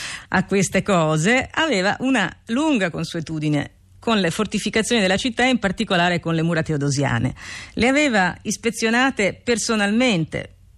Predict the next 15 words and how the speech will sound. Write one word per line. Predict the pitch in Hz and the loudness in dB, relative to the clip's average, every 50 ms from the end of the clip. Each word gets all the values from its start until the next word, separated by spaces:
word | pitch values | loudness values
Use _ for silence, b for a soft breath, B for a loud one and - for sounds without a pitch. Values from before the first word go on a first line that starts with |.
| - - | -20 -6
più | - - 320 330 277 | -2 0 2 2 2
e | 190 | 0
più | 165 - 175 170 | 0 -2 -4 -4
volte | 147 147 147 139 139 139 139 - | 0 0 0 0 0 -2 -2 -2
ed | 196 214 | 0 0
era | 233 208 208 | 2 2 2
anche | 247 330 392 - 254 | 2 2 2 0 0
convinto | 220 233 247 294 349 - 226 | 0 0 0 0 0 0 0
di | 185 | 0
aver | 185 190 202 | 0 0 0
visto | 233 269 240 233 208 | 0 0 0 -2 -2
con | - 226 233 | 0 0 0
i | 254 | 0
suoi | 226 - 190 180 202 247 | 0 0 0 2 2 4
occhi | 254 196 - - - - 160 151 | 2 2 0 -2 -8 -8 -8 -8